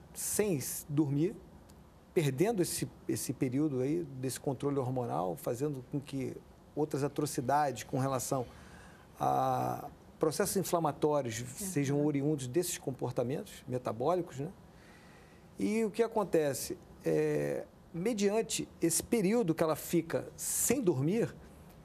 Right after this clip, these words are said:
Speaker 1: dependendo do tipo de atividade que ela esteja fazendo, com o tipo de jogo, de qualidade de jogo, ainda gera um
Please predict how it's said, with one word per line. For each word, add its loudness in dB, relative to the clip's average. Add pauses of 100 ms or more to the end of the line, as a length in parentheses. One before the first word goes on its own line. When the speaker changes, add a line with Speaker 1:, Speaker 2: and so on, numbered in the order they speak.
(400)
Speaker 1:
dependendo 4
do 4
tipo 2
de 4
atividade 2
que 2
ela 2
esteja 0
fazendo, 2
com -4
o 0
tipo -2
de 2
jogo, 4
de -6
qualidade 2
de 2
jogo, 2
ainda 4
gera 4
um 0